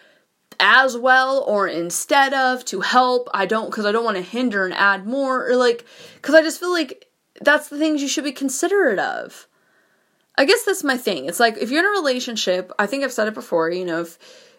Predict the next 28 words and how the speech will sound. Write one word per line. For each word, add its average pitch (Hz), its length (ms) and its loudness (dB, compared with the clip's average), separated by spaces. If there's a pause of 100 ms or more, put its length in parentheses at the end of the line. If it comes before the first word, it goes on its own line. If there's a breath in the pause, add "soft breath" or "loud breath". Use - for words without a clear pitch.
why 202 480 4
would 254 120 -2
you 277 80 -8
consider 233 340 0
someone 196 300 -4
being 190 160 -6
in 185 60 -6
your 170 100 -4
life 202 320 -4
if 185 180 -12
you 175 140 -8
wouldn't 185 220 -4
bother 185 240 -2
being 170 180 -8
considerate 247 520 -4
with - 180 -18
them? - 280 -14
Like, 180 260 -6
it, 180 460 -2 (680 soft breath)
you 180 360 -8
give 254 180 2
and 220 100 -2
you 196 80 -2
take, 233 320 -2
and 165 100 2
I 175 100 0
feel 220 220 0
like 196 360 0